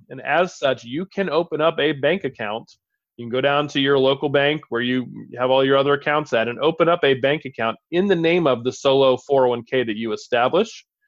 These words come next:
You can roll your funds into that bank account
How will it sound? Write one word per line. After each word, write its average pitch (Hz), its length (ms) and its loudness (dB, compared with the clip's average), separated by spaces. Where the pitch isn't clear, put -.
You 135 160 0
can 135 180 -2
roll 143 280 4
your 143 180 4
funds 143 400 0
into 147 460 -2
that 127 340 -2
bank 131 240 -4
account 110 460 -6